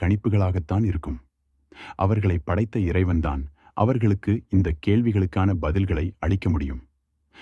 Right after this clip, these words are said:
அவன் தூதுத்துவத்தின் வழியாக மனித மனதில் தோன்றும்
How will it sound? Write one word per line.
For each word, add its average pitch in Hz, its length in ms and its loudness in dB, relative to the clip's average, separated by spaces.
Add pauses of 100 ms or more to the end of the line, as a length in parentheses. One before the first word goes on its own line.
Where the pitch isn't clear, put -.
(140)
அவன் 104 320 2 (120)
தூதுத்துவத்தின் 117 600 0
வழியாக 80 600 0 (180)
மனித 107 420 2
மனதில் 85 400 0
தோன்றும் 73 440 -2